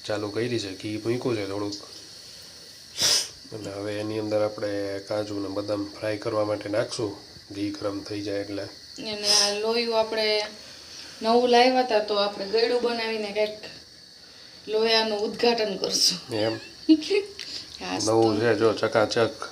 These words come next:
Speaker 2: હમ, નવું
Speaker 1: છે.
Speaker 2: લોયું છે તો એમાં કંઈક ગળ્યું બનાવવાનું હોય ને તો આજે આપણે ખજૂર પાક બનાવી નાખીએ.
Speaker 1: હા.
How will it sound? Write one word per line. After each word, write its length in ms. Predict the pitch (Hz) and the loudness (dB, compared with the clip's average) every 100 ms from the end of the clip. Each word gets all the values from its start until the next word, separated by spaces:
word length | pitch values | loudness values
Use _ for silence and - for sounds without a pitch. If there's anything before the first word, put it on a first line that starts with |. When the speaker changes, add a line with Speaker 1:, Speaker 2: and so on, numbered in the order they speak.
| - | -6
Speaker 2:
હમ, 400 | 240 233 226 220 208 202 | -4 -2 -2 -4 -6 -4
નવું 160 | 220 | 0
Speaker 1:
છે. 140 | 226 226 | 2 4
Speaker 2:
લોયું 320 | 233 233 220 | 4 4 2
છે 160 | 240 240 | 2 2
તો 80 | |
એમાં 180 | 226 220 | 2 2
કંઈક 180 | 214 208 | 0 4
ગળ્યું 280 | 233 240 247 | 8 8 8
બનાવવાનું 420 | 240 247 247 254 | 8 8 6 6
હોય 140 | 254 262 | 8 6
ને 160 | 208 - - | 4 -2 -4
તો 60 | 202 214 | 2 6
આજે 220 | 214 214 | 6 6
આપણે 220 | 214 214 | 4 2
ખજૂર 320 | 196 247 247 | 2 4 4
પાક 200 | 233 226 | 4 2
બનાવી 380 | 226 240 247 262 | 4 6 8 8
નાખીએ. 360 | 262 254 269 269 262 - - - - | 8 8 8 8 8 2 -16 -16 -10
Speaker 1:
હા. 280 | 104 101 104 | -2 2 2